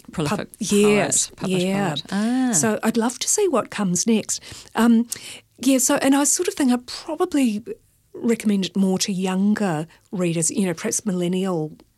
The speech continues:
Speaker 2: readers. But then, huge generalisation, 'cause there's heaps of kick-ass grandmas out there.
Speaker 1: <laughs>
Speaker 2: Eh, so, um, but if you want to challenge your worldview, this, this one's for you.
Speaker 1: It sounds very good. And I think, you
Speaker 2: Mm.
Speaker 1: know, that shorter format as well does suit,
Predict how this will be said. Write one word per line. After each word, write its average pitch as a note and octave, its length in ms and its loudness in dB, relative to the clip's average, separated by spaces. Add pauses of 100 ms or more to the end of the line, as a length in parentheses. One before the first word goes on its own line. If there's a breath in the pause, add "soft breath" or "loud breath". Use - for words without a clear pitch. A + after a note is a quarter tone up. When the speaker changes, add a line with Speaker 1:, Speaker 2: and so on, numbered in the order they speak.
(120)
Speaker 2:
readers. E3 340 -4 (400 loud breath)
But A3+ 200 -2
then, A3+ 420 4 (320)
huge - 480 0
generalisation, E3 800 -2
'cause - 140 -4
there's - 300 2
heaps - 500 -2
of E3 140 -6
kick-ass E3 420 -4
grandmas E3 880 -2
out - 220 -6
there. C#3+ 420 -12
Speaker 1:
<laughs> G#3+ 340 -2
Speaker 2:
Eh, - 240 -2
so, F3+ 380 0 (460 loud breath)
um, G3 340 0 (200 loud breath)
but A#3 100 4
if A#3 120 0
you A#3+ 80 2
want C4 160 4
to C#4+ 80 0
challenge A#3+ 480 4
your F#3+ 80 -4
worldview, E3+ 720 -2
this, - 280 -2
this - 260 -4
one's D#3+ 260 -4
for E3 120 -8
you. D#3+ 380 -6 (200)
Speaker 1:
It - 100 -16
sounds C#3+ 240 -6
very C#3 260 -4
good. B2+ 440 -6
And B3+ 240 6
I C#4+ 80 6
think, C4+ 180 4
you D3+ 60 -2
Speaker 2:
Mm. C#3+ 40 -2
Speaker 1:
know, C#3+ 80 -2
that C#3+ 220 -2
shorter D3+ 360 -2
format C#3 460 -6
as - 140 -6
well B2+ 200 -4
does C3+ 260 -6
suit, - 320 -8